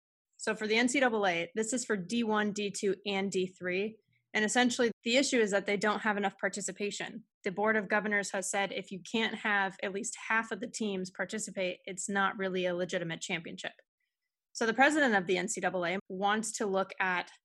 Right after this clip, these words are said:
how we can compete in winter and spring to try to make those championships happen. And he thinks it's doable to play fall sports at the same time as the other sports, but does acknowledge that we do have to give the highest priority to winter and spring sports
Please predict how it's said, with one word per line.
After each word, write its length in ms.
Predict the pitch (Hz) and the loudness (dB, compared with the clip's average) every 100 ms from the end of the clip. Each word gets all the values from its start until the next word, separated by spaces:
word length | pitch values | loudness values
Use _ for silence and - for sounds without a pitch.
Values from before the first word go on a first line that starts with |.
| - | -6
how 220 | - 269 | 2 4
we 120 | 269 | 2
can 160 | 262 226 | 0 -2
compete 400 | 214 196 208 196 | -4 -4 -2 -2
in 160 | 190 | -2
winter 300 | 196 190 185 | -2 -4 -4
and 120 | 190 180 | -6 -4
spring 360 | - 190 180 | -4 -2 -2
to 100 | 185 | -6
try 220 | 185 208 | -2 0
to 80 | 202 | 2
make 180 | 190 180 | 0 -2
those 220 | 180 175 | -4 -4
championships 520 | - 180 175 170 - - | -6 -6 -8 -10 -10 -8
happen. 240 | - - - 180 _ _ _ _ _ _ | -8 -10 -14 -18 _ _ _ _ _ _
And 100 | 214 | 2
he 60 | 214 | 4
thinks 240 | 247 269 | 4 4
it's 160 | 285 240 | 2 0
doable 320 | 262 254 233 240 | 2 4 4 2
to 60 | |
play 200 | 226 226 | 2 0
fall 240 | 214 208 190 | 0 0 -2
sports 340 | - 190 190 | -2 -2 -2
at 120 | 196 | -2
the 80 | 196 | -6
same 260 | - 196 190 | -4 -4 -4
time 420 | - 190 185 180 | -2 0 0 -2
as 180 | - 185 | -4 -6
the 140 | 175 190 | 0 2
other 180 | 247 | 2
sports, 640 | 254 - 175 - - - - _ _ _ _ _ _ | 0 -4 -8 -8 -8 -10 -12 _ _ _ _ _ _
but 280 | 214 208 208 _ - | 2 4 0 _ 4
does 260 | 226 247 | 6 6
acknowledge 440 | 220 196 196 185 185 | 4 2 2 2 0
that 100 | 190 | -4
we 80 | 196 | -4
do 180 | 220 | -2
have 400 | 233 - 208 202 - | -2 -2 0 0 -2
to 120 | 208 | -4
give 200 | 202 185 | -2 0
the 100 | 190 | 0
highest 340 | 196 190 190 | 0 0 -2
priority 480 | - 180 185 180 180 | -2 0 2 2 0
to 140 | 180 | -4
winter 340 | 190 190 185 185 | -4 -2 -2 -4
and 120 | 185 | -4
spring 300 | - 190 180 | -4 -4 -4
sports 400 | 185 - 196 190 | -6 -4 -4 -4